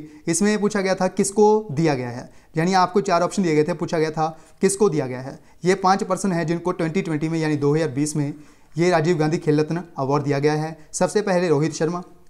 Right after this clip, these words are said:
मनिका बत्रा, रानी रामपाल, विनेश फोगाट और मरियप्पन थेंगवेलु, ये पांच पर्सन हैं जिनको ट्वेंटी ट्वेंटी में दो हज़ार बीस में राजीव गांधी खेल रत्न अवार्ड दिया गया है। इसके अलावा आप ये भी याद रखिए,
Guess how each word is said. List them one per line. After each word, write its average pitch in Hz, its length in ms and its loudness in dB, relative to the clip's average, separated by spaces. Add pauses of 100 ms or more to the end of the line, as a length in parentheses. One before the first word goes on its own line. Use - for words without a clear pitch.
मनिका 170 280 0
बत्रा, 175 340 -2 (160)
रानी 156 220 2
रामपाल, 156 420 0 (400)
विनेश 175 280 0
फोगाट 156 500 0
और 151 340 -2
मरियप्पन 165 380 0
थेंगवेलु, 147 460 -4 (320)
ये 165 100 2
पांच 180 280 0
पर्सन 170 280 -2
हैं 151 360 -4
जिनको 175 360 0
ट्वेंटी 156 320 -2
ट्वेंटी 151 280 -2
में 165 140 -4
दो 143 120 2
हज़ार 147 220 -2
बीस 139 220 -4
में 151 200 0 (340)
राजीव 160 300 2
गांधी 165 240 0
खेल 151 260 0
रत्न 143 140 -2
अवार्ड 147 380 -2
दिया - 380 -4
गया 120 140 -8
है। 135 360 -14 (120)
इसके 208 380 2
अलावा 190 280 2
आप 185 100 0
ये 185 100 2
भी 185 80 0
याद 147 100 0
रखिए, 151 460 -4